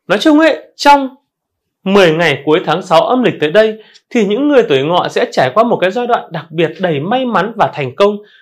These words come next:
Từ công việc đến tiền bạc đến tình duyên và sức khỏe đều được gì? Được viên mãn.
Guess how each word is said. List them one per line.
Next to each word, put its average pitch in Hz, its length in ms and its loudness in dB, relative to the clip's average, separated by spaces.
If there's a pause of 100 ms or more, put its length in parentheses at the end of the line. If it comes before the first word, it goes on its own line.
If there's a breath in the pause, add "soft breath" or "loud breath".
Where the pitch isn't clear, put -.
(160)
Từ 220 120 4
công 262 240 0
việc 220 280 0
đến 185 220 0
tiền 156 200 0
bạc 139 240 -2
đến 175 180 -4
tình 160 140 -4
duyên 208 280 0
và 123 120 0 (120)
sức 233 140 -6
khỏe 110 320 -2
đều 143 160 0
được 131 160 0 (100)
gì? 127 260 -6
Được 156 200 -6
viên 190 140 -2
mãn. 185 260 -4